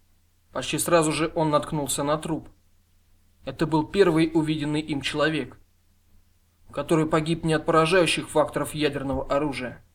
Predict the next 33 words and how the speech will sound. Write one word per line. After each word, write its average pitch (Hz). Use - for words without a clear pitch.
Он 151
висел 151
на 143
фонарном 135
столбе, 139
в -
паре 139
метров 139
от 127
земли. 127
С -
первого 170
взгляда 165
было 160
ясно, 165
что -
этот 156
человек 156
скончался 147
не 151
от 151
асфиксии 151
и 165
уж 180
точно 185
не 170
от 160
перелома 156
шейных 139
позвонков. 135
Умирал 147
он 143
страшно 151